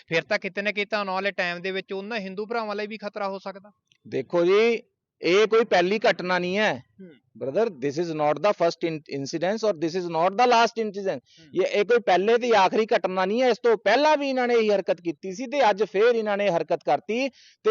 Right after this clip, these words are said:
Speaker 2: ਹਿੰਦੂ ਪਹਿਲਾਂ ਵੀ, ਪਹਿਲਾਂ ਦੇਖੋ ਕਿਹੜੇ ਘੱਟ ਦੰ-, ਦੰਗੇ ਹੋਏ ਨੇ ਜੀ।
Speaker 1: ਹੂੰ।
Speaker 2: ਨ-, ਅਹ, ਹਿੰਦੂਆਂ ਕੁੜੀਆਂ ਦੇ ਰੇਪ ਤੱਕ ਇਹਨਾਂ ਨੇ ਕੀਤੇ ਨੇ।
Speaker 1: ਹੂੰ।
Speaker 2: ਜਿਹਦੇ, ਜਦੋਂ ਪਿੱਛੇ ਦੰਗੇ ਹੋਏ ਸੀ ਬੰਗਲਾਦੇਸ਼ 'ਚ,
Speaker 1: ਹੂੰ।
Speaker 2: ਹਿੰਦੂ ਵੀਰਾਂ ਨੂੰ ਕੱਢ ਕੱਢ ਕੇ ਘਰੋਂ ਇਹਨਾਂ ਨੂੰ ਕੁੱਟਿਆ ਗਿਆ, ਵਪਾਰੀਆਂ ਦੀ ਦੁਕਾਨਾਂ ਸਾੜੀਆਂ ਗਈਆਂ,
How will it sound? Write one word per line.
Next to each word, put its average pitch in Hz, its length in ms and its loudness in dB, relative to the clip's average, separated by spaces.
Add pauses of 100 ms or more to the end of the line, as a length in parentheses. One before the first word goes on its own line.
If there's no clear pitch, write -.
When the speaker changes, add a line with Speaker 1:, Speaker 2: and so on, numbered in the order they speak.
Speaker 2:
ਹਿੰਦੂ 185 380 -2
ਪਹਿਲਾਂ 208 400 2
ਵੀ, 233 160 -2
ਪਹਿਲਾਂ 240 400 2
ਦੇਖੋ 254 260 2
ਕਿਹੜੇ 240 280 2 (140)
ਘੱਟ 208 120 -2
ਦੰ-, 214 300 -4
ਦੰਗੇ 208 240 2
ਹੋਏ 220 200 4
ਨੇ 220 100 0
ਜੀ। 214 140 -4
Speaker 1:
ਹੂੰ। 170 320 -20 (440)
Speaker 2:
ਨ-, 156 180 0
ਅਹ, 160 420 2
ਹਿੰਦੂਆਂ 185 480 2
ਕੁੜੀਆਂ 180 380 0
ਦੇ 185 180 2
ਰੇਪ 156 320 0 (160)
ਤੱਕ 170 440 2
ਇਹਨਾਂ 151 240 -2
ਨੇ 151 100 -4
ਕੀਤੇ 135 320 -6
ਨੇ। 113 120 -6
Speaker 1:
ਹੂੰ। - 320 -20
Speaker 2:
ਜਿਹਦੇ, 151 200 0
ਜਦੋਂ 156 260 0
ਪਿੱਛੇ 160 300 -2
ਦੰਗੇ 143 320 0
ਹੋਏ 135 200 0
ਸੀ 139 140 -8
ਬੰਗਲਾਦੇਸ਼ 123 640 -2
'ਚ, - 80 -10
Speaker 1:
ਹੂੰ। - 360 -14
Speaker 2:
ਹਿੰਦੂ 185 340 0
ਵੀਰਾਂ 185 280 2
ਨੂੰ 190 140 -2
ਕੱਢ 190 240 2
ਕੱਢ 185 220 0
ਕੇ 185 120 0
ਘਰੋਂ 160 280 2
ਇਹਨਾਂ 165 140 -2
ਨੂੰ 185 80 -2
ਕੁੱਟਿਆ 151 400 2
ਗਿਆ, 139 200 4
ਵਪਾਰੀਆਂ 160 560 2
ਦੀ 180 100 2
ਦੁਕਾਨਾਂ 165 460 0
ਸਾੜੀਆਂ 156 400 0
ਗਈਆਂ, 143 260 -2